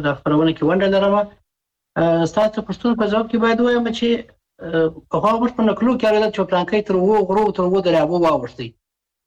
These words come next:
نو دلته چې موږ راغلي یو، د افغانان چې خصوصاً نوي کسان چې راغلي دي، روسیه هم تر اوو غرو، تر اوو دریابو راوښتي یو. زموږ لپاره دغه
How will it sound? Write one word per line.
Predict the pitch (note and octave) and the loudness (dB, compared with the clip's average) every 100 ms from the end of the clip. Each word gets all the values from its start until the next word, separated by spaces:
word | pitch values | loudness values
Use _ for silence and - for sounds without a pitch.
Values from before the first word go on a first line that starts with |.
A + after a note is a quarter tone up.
| _ _ | _ _
نو | D3+ E3 E3 E3 | 0 2 2 2
دلته | G#3+ A3 | 0 -2
چې | A3 A3 G#3+ G#3+ | -2 0 0 0
موږ | G#3 | 2
راغلي | G3 F#3+ G#3+ | 0 0 -2
یو، | G#3+ G3+ | 0 2
د | F3 C#3+ | 2 0
افغانان | D3 D3 F3 E3 | -2 0 0 0
چې | D3+ C3 | -4 -6
خصوصاً | - E3 D#3 | 0 2 4
نوي | G3 | 2
کسان | - - D#3 | 0 -2 -2
چې | D3+ | 0
راغلي | C#3 D3 | 0 0
دي، | C#3+ | 0
روسیه | C3+ - G3+ | -2 0 0
هم | |
تر | G3 F3+ | 0 0
اوو | E3+ G#3 G3 | 2 2 2
غرو، | G3 A3 | 2 0
تر | - | 0
اوو | F3 F#3+ | -2 0
دریابو | F#3 E3+ D#3+ F3+ | 2 0 2 2
راوښتي | D3+ D#3 - B2 | 2 0 -2 -4
یو. | A2 - _ _ _ _ _ | -10 -12 _ _ _ _ _
زموږ | D3+ F#3+ | -2 0
لپاره | F#3+ F#3 F#3+ F#3+ E3+ | 0 0 2 2 0
دغه | D#3+ | 0